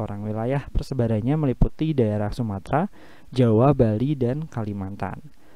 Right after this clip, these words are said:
Untuk lakonnya sendiri, lakon yang dimainkan dalam pewayangan pada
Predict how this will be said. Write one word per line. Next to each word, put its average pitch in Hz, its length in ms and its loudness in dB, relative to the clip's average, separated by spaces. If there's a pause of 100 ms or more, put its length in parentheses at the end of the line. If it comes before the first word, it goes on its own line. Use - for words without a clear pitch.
(2750)
Untuk 147 300 6
lakonnya 151 420 2
sendiri, 117 400 0
lakon 135 380 0
yang - 20 2
dimainkan 120 480 2
dalam 117 320 2
pewayangan 113 720 -2
pada 123 160 0